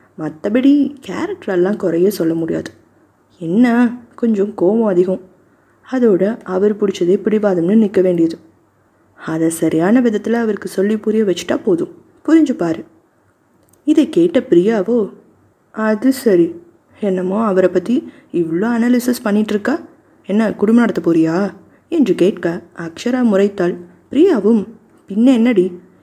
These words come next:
இந்த விக்னேஷ் பையனெல்லாம் உன்னை கலாய்க்கிற அளவுக்கு வச்சிருக்கிறது உங்க boss தானே, அதுக்கு நான் கத்திக்கிட்டு இருக்கேன், இவ என்னடான்னா அவருக்கு certificate கொடுத்துட்டு இருக்கா.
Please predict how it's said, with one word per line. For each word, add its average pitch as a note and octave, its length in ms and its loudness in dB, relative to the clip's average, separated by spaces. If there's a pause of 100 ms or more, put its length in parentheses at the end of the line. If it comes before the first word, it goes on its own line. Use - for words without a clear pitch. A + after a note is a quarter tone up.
(220)
இந்த C4+ 240 4
விக்னேஷ் F#3 540 2
பையனெல்லாம் A#3 560 0
உன்னை D4 180 2
கலாய்க்கிற G#3+ 420 -2
அளவுக்கு G3 320 2
வச்சிருக்கிறது G3 580 2 (160)
உங்க G#3 220 2
boss F3+ 340 -2
தானே, G#3+ 260 2 (600)
அதுக்கு E3+ 420 -4
நான் G3+ 300 0
கத்திக்கிட்டு A3+ 400 -2
இருக்கேன், G3 280 0 (460)
இவ E3 260 2
என்னடான்னா A3 580 2 (140)
அவருக்கு B3 400 2
certificate B3 540 -4
கொடுத்துட்டு F3+ 320 2
இருக்கா. E3 200 -2